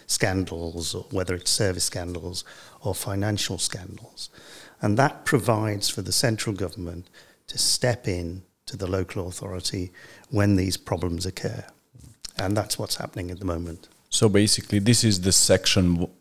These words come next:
Speaker 2: one one four
Speaker 1: It is.
Speaker 2: notice. The municipality of Nottingham just released, uh, a couple of weeks ago
Speaker 1: Yes.
Speaker 2: that they are going under.
Speaker 1: Yeah,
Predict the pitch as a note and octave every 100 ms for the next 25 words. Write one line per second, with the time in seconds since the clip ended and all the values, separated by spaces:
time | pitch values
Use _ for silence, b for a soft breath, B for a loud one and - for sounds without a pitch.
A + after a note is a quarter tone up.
0 | - F#2+ G2 G2 F2+ E2+ - F2 E2+ A#2
1 | - - G2 G#2+ G#2 B2+ - - - A2
2 | G#2 G2 G#2 G2+ - - G#2 G#2+ G#2 G#2
3 | G2 G#2+ - G#2 F#2 F2+ F2+ G#2 G2 -
4 | G2 F#2+ G2+ G2 E2 - - - - -
5 | E2+ E2 D#2 E2+ D#2 - _ _ - F#2+
6 | - - G#2 F2+ G#2 - - D#2 D#2 F2+
7 | A#2 _ _ A#2+ G#2 - - _ _ -
8 | F#2 F2+ F2+ F2 - F#2 F#2+ F2+ F2 F2
9 | E2+ E2 F2+ F#2+ - A2 -